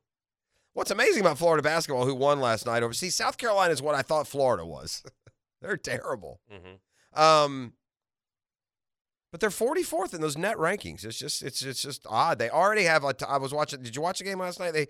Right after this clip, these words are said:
Speaker 2: Yeah.
Speaker 1: they put a stat up there top. I think they're, like, twenty-eighth in schedule strength.
Speaker 2: Mm-hmm.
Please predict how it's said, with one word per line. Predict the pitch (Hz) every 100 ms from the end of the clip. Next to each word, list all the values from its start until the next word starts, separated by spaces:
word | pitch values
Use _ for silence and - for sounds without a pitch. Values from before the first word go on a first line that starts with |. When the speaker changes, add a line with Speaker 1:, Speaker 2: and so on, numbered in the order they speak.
| -
Speaker 2:
Yeah. | 294
Speaker 1:
they | -
put | 160 151
a |
stat | - 160 151
up | 147 123
there | 131
top. | 120 143 143 127
I | 131
think | 139
they're, | 139
like, | 131
twenty-eighth | - 139 143 117 139 123
in | 110
schedule | - 139 135
strength. | 135 165 165 - -
Speaker 2:
Mm-hmm. | 135 143